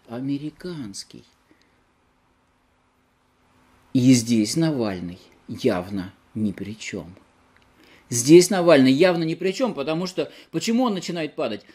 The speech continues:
Да потому что он перегрет, просто перегрет. Все ожидали, что он начнет падать еще, э, в конце августа, но, э, несмотря ни на что, в августе, вот он, посмотрите, вот он в августе, середина августа,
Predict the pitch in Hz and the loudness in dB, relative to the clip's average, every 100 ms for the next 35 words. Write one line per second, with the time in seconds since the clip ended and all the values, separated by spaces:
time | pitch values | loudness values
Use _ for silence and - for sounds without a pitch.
0 | - 120 139 147 160 165 147 147 147 143 | -20 -18 -12 -8 -6 -8 -8 -10 -10 -10
1 | 151 147 147 107 - 160 160 160 131 113 | -8 -10 -12 -12 -12 -10 -10 -10 -12 -12
2 | 131 143 156 147 - - - - 170 185 | -10 -8 -6 -6 -8 -14 -20 -6 -4 -2
3 | 170 165 185 165 - 156 156 156 151 - | -4 -4 -2 -4 -6 -6 -4 -4 -4 -6
4 | 180 175 170 170 160 143 - 170 - - | -8 -6 -4 -4 -4 -8 -6 -4 -6 -12
5 | - - 143 143 143 139 135 131 127 - | -20 -8 -4 -2 -2 -2 -2 -4 -4 -6
6 | 160 160 196 139 196 247 202 143 - 107 | -6 -2 -4 -2 -2 -4 -4 -8 -8 -12
7 | - - _ - 185 277 269 156 160 160 | -12 -20 _ -6 0 2 2 2 0 0
8 | 165 185 202 214 202 160 180 170 127 127 | -4 -4 -2 0 -2 -2 -2 -2 -4 -6
9 | - 285 269 165 240 233 185 190 - 151 | -6 -2 -2 -2 -4 -6 -8 -10 -6 -6
10 | 139 220 247 202 143 147 147 156 165 185 | -6 -8 -6 -6 -8 -10 -8 -10 -6 -6
11 | 170 110 151 254 247 175 156 226 208 165 | -6 -6 -8 -8 -6 -8 -6 -8 -8 -10
12 | - 135 - 147 160 143 123 185 160 135 | -10 -12 -10 -10 -6 -6 -6 -10 -12 -16
13 | - | -16